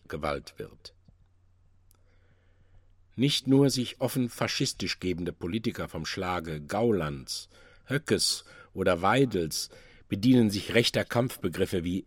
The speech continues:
Asyltourismus oder Abschiebeindustrie. Solche Vokabeln werden auch von sich christlich nennenden Politikern wie Seehofer, Söder und Dobrindt benutzt, um die regierungsamtliche Rhetorik weiter nach rechts außen zu verschieben.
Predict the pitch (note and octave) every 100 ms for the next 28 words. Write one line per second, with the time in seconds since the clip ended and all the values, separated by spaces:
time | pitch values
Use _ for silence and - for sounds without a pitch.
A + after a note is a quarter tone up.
0 | _ E2 D#2+ E2 G#2 B2 - E2 D#2 -
1 | E2 D#2+ - F2 E2+ D#2 - - - -
2 | _ A#2+ - - G2 F#2 F2+ F#2 F#2 D#2+
3 | - - F2 A2 - - _ _ _ _
4 | _ _ E2 F#2+ C#3 - A#2 A2+ - A#2+
5 | C3+ C3 A2+ A#2 G#2+ G#2 E2 A#2 - G#2+
6 | G2+ F#2 - - D#3 - - F2 - E2+
7 | E2 F2 E2 E2+ D#2+ - G#2 A2+ - F2+
8 | E2+ F2+ G2+ A#2 G#2 G#2+ G2 E2+ D2+ G2+
9 | A#2+ A2 E2 E2 D#2 F#2 B2 A2 D#2+ E2+
10 | - F2 A#2 C3+ - - - - - -
11 | - - - A2+ G#2+ G2+ G2+ G2+ B2+ C#3
12 | C3 - - A2 A2+ A#2 - G#2 G2+ -
13 | G2+ G2+ F#2 - F2+ F#2 F#2+ E2+ D#2+ F2
14 | - E2+ E2+ D#2+ D2+ D2 - - C#2 C2+
15 | C2